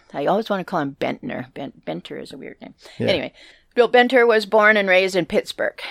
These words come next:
Speaker 1: So he was an Eagle Scout growing up,
Speaker 2: Mm.
Speaker 1: a good student. He studied physics in college. Uh, he left school in nineteen seventy-nine at age twenty-two,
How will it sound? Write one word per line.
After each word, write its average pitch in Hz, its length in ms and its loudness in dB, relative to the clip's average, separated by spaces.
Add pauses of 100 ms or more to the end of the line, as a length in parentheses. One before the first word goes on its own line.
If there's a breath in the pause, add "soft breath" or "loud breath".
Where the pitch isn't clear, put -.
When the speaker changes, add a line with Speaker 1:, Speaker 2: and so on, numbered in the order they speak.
Speaker 1:
So - 100 -2
he 180 120 2
was 170 100 0
an 160 160 0
Eagle 240 320 2
Scout - 480 0
growing 170 300 0
up, 135 280 0
Speaker 2:
Mm. 131 300 -4
Speaker 1:
a 160 60 -4
good 208 240 -2
student. 185 500 -4
He 180 100 -6
studied 180 400 -2
physics 240 440 -4
in 240 100 -2
college. 170 600 -2 (440 loud breath)
Uh, 160 140 0
he 196 140 -2
left 220 200 4
school 226 340 0
in 202 120 -2
nineteen 214 300 -2
seventy-nine 185 640 0
at 165 160 -4
age 185 280 -4
twenty-two, 180 680 -4